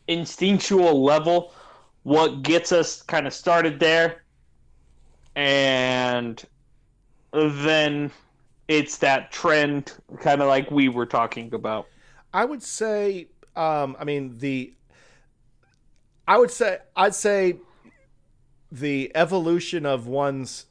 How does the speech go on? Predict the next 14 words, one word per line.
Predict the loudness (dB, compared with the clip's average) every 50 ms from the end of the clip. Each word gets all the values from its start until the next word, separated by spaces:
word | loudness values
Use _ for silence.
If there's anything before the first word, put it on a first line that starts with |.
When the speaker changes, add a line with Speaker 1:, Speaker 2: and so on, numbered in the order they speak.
| _ -12
Speaker 2:
you | -8
know, | -8 -6 -6 -8
the, | -8 -8 -8 -8 -10 -14 -20 -20 -20
the, | -10 -6 -4 -4 -4 -4 -6 -8 -10 -16
the, | -20 -20 -20 -10 -6 -4 -4 -2 -4 -6 -10 -14 -18 -18 _ _ _ _ _ _
the | -8 -6 -4 -4 -4 -4 -4
evolution | -6 -4 -4 -4 -4 -4 -4 -8 -8
of | -6
one's | -6 -4 -4 -6 -10 -14
taste, | -8 -4 -4 -2 -2 -4 -6 -10 -14 -16 _ -20 -20 -20 _ _ _
yeah, | -12 -4 0 2 4 4 4 4
or | 2 0 -2
somewhat, | -2 -4 -4 -2 0 -2 -2 -2 -2 -6 -14 -20 -20 _ _
somewhat, | -18 -8 -4 -4 -4 -2 -2 0 2 2 0 0 -2